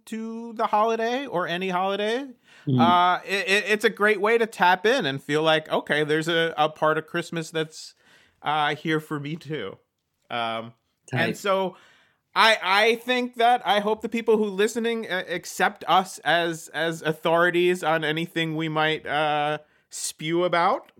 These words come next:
Speaker 1: But I, for everybody who might be a little skeptical, I'm gonna bring in, uh, not literally, uh, Donald H. Feaster. He is a professor of systematic botany at Harvard University. Heard of it,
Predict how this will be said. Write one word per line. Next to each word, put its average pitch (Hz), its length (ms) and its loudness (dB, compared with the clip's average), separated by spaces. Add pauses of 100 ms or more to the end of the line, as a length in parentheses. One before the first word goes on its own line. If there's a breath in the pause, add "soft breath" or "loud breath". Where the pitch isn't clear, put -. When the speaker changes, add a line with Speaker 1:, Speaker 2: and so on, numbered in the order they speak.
(100)
Speaker 1:
But 175 440 0
I, 165 640 0 (340)
for - 260 -4
everybody 170 440 2
who 175 100 -4
might 165 200 0
be 165 80 -4
a 165 60 0
little 160 220 -2
skeptical, 175 720 -6
I'm 151 80 -8
gonna 147 140 -10
bring 143 320 -4
in, 151 380 -4 (340 soft breath)
uh, 117 180 -2
not 123 260 -2
literally, 127 560 -4 (160)
uh, 123 400 -6 (340 soft breath)
Donald 175 540 0
H. 156 300 -4
Feaster. 233 720 -6
He 165 180 -8
is 156 160 -6
a 151 60 -4
professor 202 600 -4
of 139 280 -6
systematic 160 720 -4
botany 190 520 -2
at 135 140 -6
Harvard 147 540 0
University. 156 800 -4 (240)
Heard 139 240 4
of 156 100 2
it, 175 180 -2